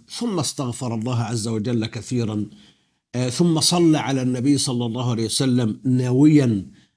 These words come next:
آه، ال-، ال-، إبراء ذمته من هذا الذنب، فإنه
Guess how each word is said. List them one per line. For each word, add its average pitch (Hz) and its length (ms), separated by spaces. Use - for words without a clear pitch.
آه، 110 420
ال-، 107 240
ال-، 107 1080
إبراء 143 360
ذمته 135 600
من 120 180
هذا 123 260
الذنب، 139 360
فإنه 156 560